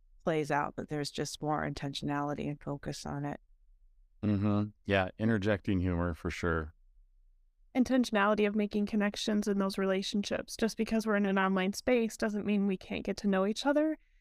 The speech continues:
Speaker 3: And that's part of her book as well, is t-, really building those connections and building those relationships, because as humans, we are meant to be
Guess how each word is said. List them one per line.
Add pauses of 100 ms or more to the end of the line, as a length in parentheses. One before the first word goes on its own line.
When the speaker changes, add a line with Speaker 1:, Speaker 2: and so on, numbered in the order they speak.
(200)
Speaker 3:
And
that's
part
of (880)
her
book
as
well,
is (180)
t-,
really
building
those
connections
and
building
those
relationships,
because
as
humans,
we
are
meant
to
be